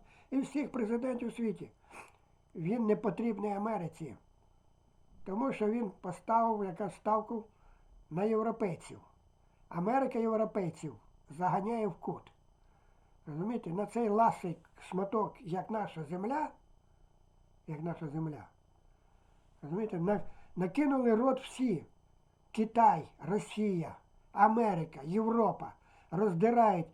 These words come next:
а ці гречкосії, вони готові продатися кому завгодно.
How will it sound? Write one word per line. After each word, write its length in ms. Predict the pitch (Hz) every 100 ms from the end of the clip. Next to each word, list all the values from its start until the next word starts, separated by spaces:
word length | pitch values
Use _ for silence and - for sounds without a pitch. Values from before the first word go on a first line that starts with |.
| - - -
а 120 | 208
ці 220 | 226 262
гречкосії, 760 | 190 233 226 240 226 269 277 220
вони 220 | 208 214
готові 360 | 175 294 262 226
продатися 520 | 208 208 226 214 180
кому 260 | 208 220
завгодно. 520 | 180 202 175 156 -